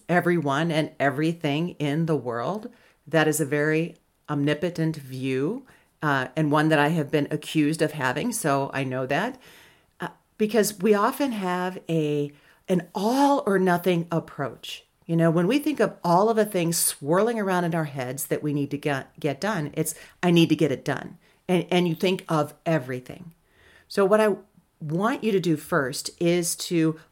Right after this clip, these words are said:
pull yourself out of that mindset and get it out on a piece of paper. What is it that you really need to do? Is there something that someone else can do? Is there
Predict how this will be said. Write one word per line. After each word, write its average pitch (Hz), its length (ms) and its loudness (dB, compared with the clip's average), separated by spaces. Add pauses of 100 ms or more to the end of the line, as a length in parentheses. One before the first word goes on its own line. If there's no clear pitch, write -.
(100)
pull 285 400 -2
yourself 170 720 0
out 151 200 0
of 170 80 -2
that 139 240 -4
mindset 151 580 -4 (840)
and 180 420 4 (340)
get 208 200 6
it 254 80 0
out 214 200 4
on 208 140 0
a 180 40 -2
piece 180 260 -4
of 165 80 -6
paper. 151 440 -10 (320)
What 277 260 0
is 226 160 6
it 214 120 0
that 170 100 -2
you 156 100 0
really 143 280 0
need 131 180 -8
to 127 80 -12
do? 127 300 -10 (760)
Is 262 160 6
there 226 140 4
something 208 380 2
that 160 120 0
someone 156 300 0
else 139 200 -6
can 151 160 -6
do? 135 220 -10 (800)
Is 214 220 6
there 208 300 4